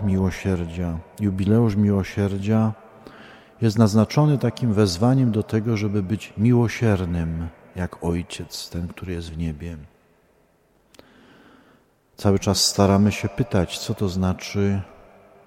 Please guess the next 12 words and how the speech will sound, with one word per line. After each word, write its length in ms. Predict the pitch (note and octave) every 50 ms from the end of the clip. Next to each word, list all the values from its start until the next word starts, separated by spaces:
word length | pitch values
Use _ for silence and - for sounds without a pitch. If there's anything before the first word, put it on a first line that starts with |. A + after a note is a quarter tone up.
| _ _ _ _ _ _ _ _ _ _ _ - -
żebym 920 | F#2 F2+ F2 F#2 F2 E2 E2+ F#2+ F#2 F#2 F#2 F#2 F#2 F#2 F2+ F2+ F2+ F2 - -
w 100 | - D#2+
moim 340 | F#2 A2+ C3+ C#3 B2 G#2 F#2
życiu 360 | E2 F2+ F2 - - - G2
był 220 | D#2 F#2 F#2 F2+
miłosierny 680 | F2+ F2+ F2+ F#2 F#2 E2+ - - - F#2 E2+ F2 F2+ F2+
jak 200 | F2 F2 E2+ -
ten, 220 | - - F#2 F2+ F2
który 260 | - - - F2 F2+
jest 180 | E2+ E2 D#2 D#2+
w 80 | E2
niebie. 380 | E2+ E2 E2 D#2 D#2 E2 E2